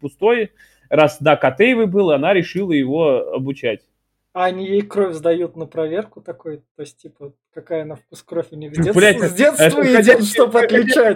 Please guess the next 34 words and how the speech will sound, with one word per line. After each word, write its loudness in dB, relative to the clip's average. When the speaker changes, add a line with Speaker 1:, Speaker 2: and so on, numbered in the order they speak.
Speaker 1:
инстинкт, -20
Speaker 2:
Я 4
вот 0
Speaker 1:
ты 2
не -2
понимаешь, 0
просто -2
она -2
Д 0
Н -4
К 0
сразу 0
определила, -4
блядь. -6
Третья 2
положительная. -2
Хоп. 0
<laughs> 0
Speaker 2:
Просто 2
это 2
реально 2
так, -4
он -6
там -6
подходит, -2
он -4
так. -8
И -4
все, 0
Speaker 1:
Да. -6
Speaker 2:
просто -2
дальше 0
это 0
так, -2